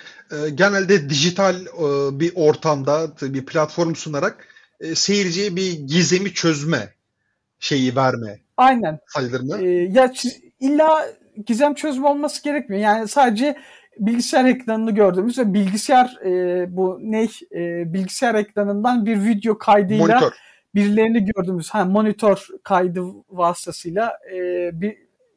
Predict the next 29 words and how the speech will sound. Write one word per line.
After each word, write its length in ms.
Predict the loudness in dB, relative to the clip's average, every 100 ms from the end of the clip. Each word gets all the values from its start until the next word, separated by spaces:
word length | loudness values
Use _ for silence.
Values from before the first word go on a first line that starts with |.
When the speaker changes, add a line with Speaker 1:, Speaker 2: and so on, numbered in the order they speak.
| _ _ -20 -20 _
Speaker 2:
birkaç 380 | -6 -2 -2 -4
kişiyi 300 | -10 -8 -2
gördüğümüz 580 | 2 2 2 -4 -6 -10
bir 200 | -8 -8
film 440 | -6 -4 -2 -2 -8 _ _ _ -2
denilebilir. 680 | 0 2 0 0 -2 -2 -8 _ _ _ _
Şeyden 420 | -2 0 4 2
sonra 380 | 2 -2 -2 -4
bu 80 | -4
filmler 320 | -2 -2 -2
gittikçe 480 | -4 -10 -20 0 0
arttı 320 | 0 -2 -4
bu, 320 | 0 0 -2 -10 -8
e, 220 | -6 -4
korona 420 | 2 2 4 2
döneminden 720 | 4 4 4 2 2 2 0 -6 -18
sonra 460 | -4 -2 -2 -2
özellikle 580 | -2 0 2 0 0 -2
bu 180 | -2 -6
filmler 460 | -12 -8 -4 0 0
gittikçe 520 | -2 -6 -8 _ 2
artmaya 320 | 2 2 -4
başladı 380 | -4 -4 -6 -4
ki 240 | -2 -2 0
önümüzdeki 540 | 0 0 -2 -2 -2
dönemlerde 760 | 0 2 2 2 0 2 0 0
daha 240 | 2 4 6
da 60 |
artacak. 480 | 4 4 -2 -4 -6